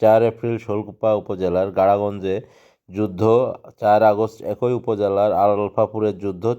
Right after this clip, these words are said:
চোদ্দই অক্টোবর আবাইপুরের যুদ্ধ ও ছাব্বিশ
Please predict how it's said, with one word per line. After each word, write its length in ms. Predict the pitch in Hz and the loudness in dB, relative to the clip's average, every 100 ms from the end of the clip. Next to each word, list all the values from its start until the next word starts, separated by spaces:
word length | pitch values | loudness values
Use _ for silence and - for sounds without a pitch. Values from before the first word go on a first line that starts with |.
| - | -4
চোদ্দই 460 | 101 95 95 110 110 - _ _ _ 107 | -6 -4 0 0 0 -10 _ _ _ -2
অক্টোবর 600 | 107 120 110 98 98 117 - _ - | 0 0 2 4 2 -2 -14 _ -4
আবাইপুরের 600 | 101 117 107 107 107 90 | 2 2 2 0 -2 -2
যুদ্ধ 540 | 107 98 92 104 127 160 _ _ _ - | -4 -6 -4 -2 -2 -4 _ _ _ -4
ও 200 | 107 113 | 2 2
ছাব্বিশ 460 | 113 104 95 120 | 0 -4 -2 -4